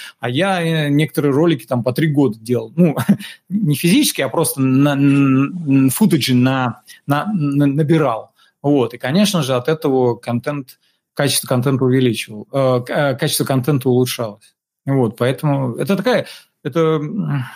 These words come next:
как бы это сказать, небольшое self-, self-промоушен, но без прям очевидного промоушена. То есть я никуда не бегал и не кричал: "Возьмите мой фильм". Он как-то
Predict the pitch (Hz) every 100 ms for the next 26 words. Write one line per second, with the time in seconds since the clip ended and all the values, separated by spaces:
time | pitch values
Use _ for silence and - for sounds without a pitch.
0 | - 165 139 143 - 147 127 135 151 151
1 | 190 156 - 208 190 - - 202 190 -
2 | - 175 175 190 262 - 175 151 151 160
3 | 160 131 - _ 127 165 202 208 185 180
4 | 170 147 - 175 185 160 135 113 127 131
5 | 120 - 120 123 147 143 175 143 131 190
6 | 190 135 123 135 127 131 120 135 160 135
7 | 131 127 135 117 110 _ _ _ _ _
8 | _ _ _ - 120 131 127 123 117